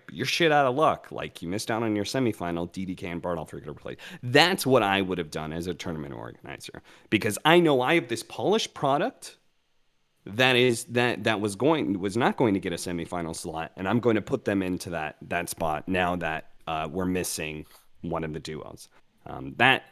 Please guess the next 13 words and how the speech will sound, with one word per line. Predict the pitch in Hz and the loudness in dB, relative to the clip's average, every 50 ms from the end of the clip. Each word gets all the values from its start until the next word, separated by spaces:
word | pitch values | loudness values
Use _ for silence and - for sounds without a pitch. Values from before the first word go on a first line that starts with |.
| _ _ - - - _ | _ _ -20 -20 0 _
I | 147 156 | 6 6
still | 156 151 - - 165 160 156 139 | 8 6 8 8 10 10 10 8
think | - - 135 131 127 120 | 6 6 6 6 6 6
that | - 117 95 | 4 2 4
that | 104 98 98 | 4 2 2
situation | - - 107 90 - - 90 85 82 87 - - 85 82 | 0 -2 -2 -2 -2 -4 -4 -2 -2 -4 -4 -6 -6 -4
is | 82 87 78 - | -4 -4 -4 -4
a | 82 | -4
little | 82 90 90 90 80 78 78 | -4 -4 -4 -4 -4 -6 -8
suspect, | - - - - - - - - - - - - | -6 -6 -6 -6 -6 -10 -10 -10 -12 -12 -4 2
even | 110 117 123 131 | 2 6 8 8
though | 127 123 | 10 10
it | 123 123 | 8 8